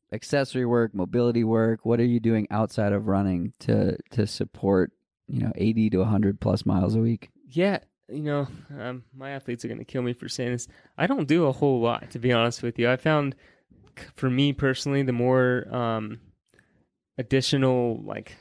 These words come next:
Speaker 2: stretching and, and mobility work that I do, the more injured I end up for s-, for whatever reason it
Speaker 1: Mm-hmm.
Speaker 2: is. And, you know, this is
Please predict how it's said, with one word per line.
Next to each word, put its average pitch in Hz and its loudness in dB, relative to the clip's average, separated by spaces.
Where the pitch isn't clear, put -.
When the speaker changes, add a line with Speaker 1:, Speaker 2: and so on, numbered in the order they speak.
Speaker 2:
stretching 127 -2
and, 110 -8
and 113 -8
mobility 120 2
work 120 0
that 104 -4
I 117 0
do, 127 2
the 117 -6
more 117 0
injured 117 -2
I 113 0
end 120 0
up 131 -2
for 131 -8
s-, - -12
for 135 -2
whatever 131 2
reason 131 4
it 101 4
Speaker 1:
Mm-hmm. 104 6
Speaker 2:
is. - -4
And, 117 -8
you 120 -8
know, 110 -4
this 117 -6
is 123 -6